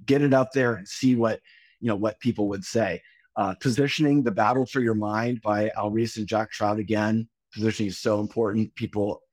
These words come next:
people really don't appreciate, uh, I think, branding enough. And so this is an amazing branding book. So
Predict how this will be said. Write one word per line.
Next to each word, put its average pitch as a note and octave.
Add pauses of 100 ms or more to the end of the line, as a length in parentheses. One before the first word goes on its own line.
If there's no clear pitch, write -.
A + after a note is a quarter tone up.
(300)
people G#2+
really G#2+
don't G#2 (220)
appreciate, A2 (560)
uh, F#2 (100)
I A2
think, G#2
branding A#2+
enough. D3+ (240)
And G#2
so G#2+
this A#2+
is A2+
an G#2
amazing A2
branding G#2+
book. A#2+
So F#2